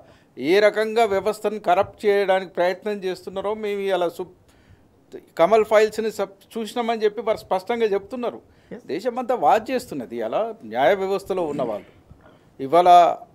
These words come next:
Speaker 1: ఉద్యోగులుగా ఉన్నవాళ్ళు, దేశంలో ఐఏఎస్లు కావచ్చు, ఐపీఎస్లు కావచ్చు, మిగతా వాళ్ళు కావచ్చు, అందరు చూస్తున్నారు ఇవాళ దేశంలో ఏం జరుగుతున్నదని వాళ్ళు పరిశీలిస్తున్నారు.
Speaker 2: కాదండి, విచారణ జరగకూడదు,
Speaker 1: విచా-, విచారణ
Speaker 2: డబ్బులు ఎక్కడికి వచ్చినాయో
Speaker 1: జరగకూడదని
Speaker 2: విచార-
Speaker 1: మాట్లాడమంత దుర్మార్గమైన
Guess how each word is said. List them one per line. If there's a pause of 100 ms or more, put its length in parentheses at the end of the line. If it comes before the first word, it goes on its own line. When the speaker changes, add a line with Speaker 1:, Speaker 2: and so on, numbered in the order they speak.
(1120)
Speaker 1:
ఉద్యోగులుగా
ఉన్నవాళ్ళు, (100)
దేశంలో
ఐఏఎస్లు
కావచ్చు,
ఐపీఎస్లు
కావచ్చు,
మిగతా
వాళ్ళు
కావచ్చు, (520)
అందరు
చూస్తున్నారు
ఇవాళ (520)
దేశంలో
ఏం
జరుగుతున్నదని
వాళ్ళు
పరిశీలిస్తున్నారు.
Speaker 2:
కాదండి,
విచారణ
జరగకూడదు,
Speaker 1:
విచా-,
విచారణ
Speaker 2:
డబ్బులు
ఎక్కడికి
వచ్చినాయో
Speaker 1:
జరగకూడదని
Speaker 2:
విచార-
Speaker 1:
మాట్లాడమంత
దుర్మార్గమైన